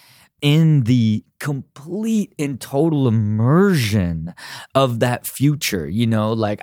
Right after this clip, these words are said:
I will visualize sitting at my desk and, and going through the same way I've developed these beautiful, you know, financial models, what I almost like an entire life dashboard of all aspects of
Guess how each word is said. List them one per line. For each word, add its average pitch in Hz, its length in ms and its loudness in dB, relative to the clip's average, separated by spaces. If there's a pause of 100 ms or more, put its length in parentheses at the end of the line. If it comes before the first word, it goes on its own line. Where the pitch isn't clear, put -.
I 170 140 -4
will 185 420 -2 (320)
visualize 156 840 0
sitting 175 420 0
at - 140 -4
my 123 160 0
desk 123 800 -2
and, 113 500 2
and 117 220 2
going 175 320 2
through 165 240 -2
the 135 80 -2
same 185 380 0
way 156 180 2
I've 139 240 0
developed 117 520 0
these 113 220 -2
beautiful, 151 760 0 (560)
you 120 100 2
know, 120 140 4
financial 120 640 0
models, 117 560 0
what 101 160 -2
I 107 200 0
almost 117 520 -2
like 101 340 -2
an 104 100 0
entire 104 500 -2
life 98 500 -2
dashboard 98 800 0
of 87 260 -4 (340)
all 113 280 2
aspects 107 600 -2
of 95 420 0